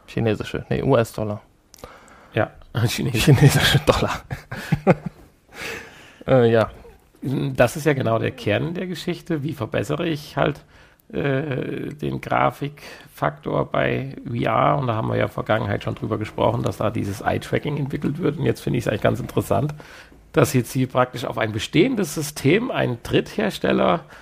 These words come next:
Speaker 2: ein kompatibles, ja, sag ich mal, Zubehörhardware entwickelt hat,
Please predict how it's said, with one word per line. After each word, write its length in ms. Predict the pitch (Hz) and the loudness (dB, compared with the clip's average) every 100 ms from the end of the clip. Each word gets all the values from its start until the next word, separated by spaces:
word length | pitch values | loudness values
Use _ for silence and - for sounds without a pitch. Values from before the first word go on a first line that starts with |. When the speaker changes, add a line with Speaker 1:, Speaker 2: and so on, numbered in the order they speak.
| - - _ _ | -20 -20 _ _
Speaker 2:
ein 180 | - 139 | -6 -4
kompatibles, 1200 | 131 139 160 147 160 185 175 165 - - - - - | 2 4 4 2 2 0 2 0 -2 -10 -12 -14 -12
ja, 240 | 233 143 127 | -4 -2 0
sag 180 | - 123 | 0 -2
ich 80 | 127 | 0
mal, 520 | 117 117 117 113 113 - - _ | 0 0 0 -4 -10 -18 -20 _
Zubehörhardware 760 | - 285 175 107 98 120 123 123 | -2 0 2 2 2 0 0 -4
entwickelt 380 | 104 117 131 | -4 -6 -2
hat, 200 | 143 226 | 0 -2